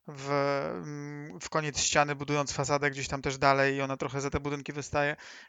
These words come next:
Wiadomo, że, y, d-, że są tego typu problemy. Dodatkowym problemem, który gdzieś tam jest, y,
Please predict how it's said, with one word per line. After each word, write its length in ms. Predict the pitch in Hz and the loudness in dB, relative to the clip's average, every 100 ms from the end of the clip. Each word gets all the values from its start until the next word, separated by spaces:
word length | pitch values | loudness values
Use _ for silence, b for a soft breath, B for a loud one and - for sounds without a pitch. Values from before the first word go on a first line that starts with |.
| - | 0
Wiadomo, 280 | 160 190 175 | 2 2 4
że, 380 | 175 175 180 202 185 180 185 190 190 202 | 6 6 4 0 0 2 0 -4 -10 -6
y, 40 | |
d-, 100 | 202 202 - B B B B | -4 -4 -8 B B B B
że 120 | 170 | -2
są 160 | 165 220 | 0 2
tego 200 | 208 180 | 4 2
typu 220 | 180 165 | 0 -4
problemy. 680 | 160 160 156 143 143 151 180 | 0 4 4 4 2 -2 -4
Dodatkowym 480 | 170 160 - 185 190 | -2 -2 0 0 0
problemem, 360 | 175 175 175 170 | 0 0 0 -2
który 200 | 170 160 | -2 -2
gdzieś 180 | 156 | 0
tam 200 | - 160 | 2 2
jest, 500 | 165 165 160 - | 2 -2 -2 -4
y, 40 | - | -8